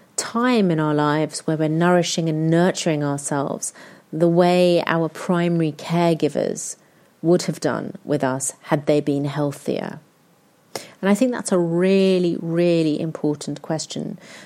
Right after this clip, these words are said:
to ask ourselves whenever we find ourselves at the receiving end of bullying is to go back to, how can I start to balance this out in my life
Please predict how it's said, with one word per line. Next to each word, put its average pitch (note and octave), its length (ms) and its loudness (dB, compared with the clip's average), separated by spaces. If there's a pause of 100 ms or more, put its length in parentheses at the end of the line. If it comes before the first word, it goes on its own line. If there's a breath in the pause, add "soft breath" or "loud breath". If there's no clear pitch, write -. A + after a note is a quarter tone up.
(220 loud breath)
to F3 100 2
ask D#3 360 2
ourselves C#3+ 480 -2
whenever D#3+ 400 0
we E3 120 0
find E3 640 0
ourselves C#3+ 720 -2 (320 loud breath)
at D3 120 -8
the E3 60 -4
receiving D#3 600 -2
end C#3 180 -4
of C#3+ 160 -12
bullying - 460 -4 (840 loud breath)
is - 160 -4
to - 80 -2
go E3 260 4
back F#3+ 520 0
to, - 480 -4 (1800 soft breath)
how E3+ 280 2
can E3+ 200 -2
I E3+ 100 2
start E3+ 520 0
to - 100 -8
balance D#3 480 0
this - 200 -6
out C#3 400 -2
in D#3 160 -2
my D3+ 160 0
life D3 600 -2